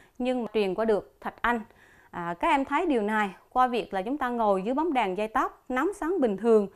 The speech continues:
vào khoảng là hai ngàn hai trăm độ C, nhưng mà chúng ta vẫn không, à, chịu tác động của tia tử ngoại do là bị thủy tinh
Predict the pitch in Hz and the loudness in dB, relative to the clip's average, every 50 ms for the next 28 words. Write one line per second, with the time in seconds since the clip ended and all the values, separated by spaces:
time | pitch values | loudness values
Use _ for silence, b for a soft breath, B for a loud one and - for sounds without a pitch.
0 | b b b b b b b 214 214 233 220 208 - - - - - 330 349 247 | b b b b b b b -2 2 4 4 4 4 2 0 0 0 0 0 -2
1 | 208 233 254 247 254 254 240 220 196 190 185 233 - - - 233 220 220 175 165 | -2 0 0 0 0 0 0 -2 -2 -4 -2 -4 -6 -4 -4 -6 -4 -4 -4 -6
2 | - - 233 233 233 214 214 b b b b b b b 240 240 233 214 180 233 | -4 0 0 2 2 0 -2 b b b b b b b -4 -4 -2 -4 -4 -2
3 | 254 302 302 269 240 233 208 226 - - 330 330 - 269 262 262 285 349 381 B | -4 -2 -2 -2 -6 -2 -4 -4 -2 -2 -4 -4 -4 -2 0 2 2 2 0 B
4 | B B B B B 185 175 185 - - 208 175 180 - 320 - - 233 - - | B B B B B -8 -8 -8 -6 -6 -6 -4 -4 -6 -8 -4 -4 -4 -4 -4
5 | 165 180 208 - 240 233 220 208 214 247 226 165 - - - 190 202 226 226 220 | -6 -8 -4 0 0 0 0 0 0 0 0 0 0 -2 -8 -8 -4 0 2 2
6 | 214 214 214 185 170 170 190 214 B B B B B B B - 226 233 196 185 | 2 2 0 0 0 0 -2 -4 B B B B B B B 0 2 2 2 2
7 | 180 180 - 196 196 220 - 262 254 233 | 0 -4 -4 -6 -6 0 2 2 2 2